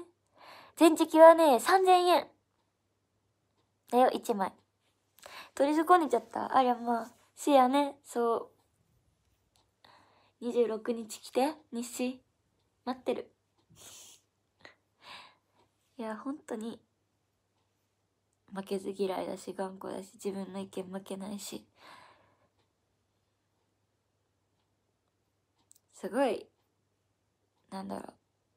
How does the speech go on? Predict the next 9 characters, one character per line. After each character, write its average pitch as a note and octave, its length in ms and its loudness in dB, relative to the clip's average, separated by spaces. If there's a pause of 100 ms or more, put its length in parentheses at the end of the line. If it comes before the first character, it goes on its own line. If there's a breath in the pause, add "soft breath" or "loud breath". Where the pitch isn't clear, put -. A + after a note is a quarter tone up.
(520)
自 F#3+ 220 -14
信 G3+ 220 -8
を G3+ 100 -8
持 G3 140 -12
っ G3 40 -18
て - 220 -14
る - 240 -12 (180)
か - 120 -14
ら、 - 320 -16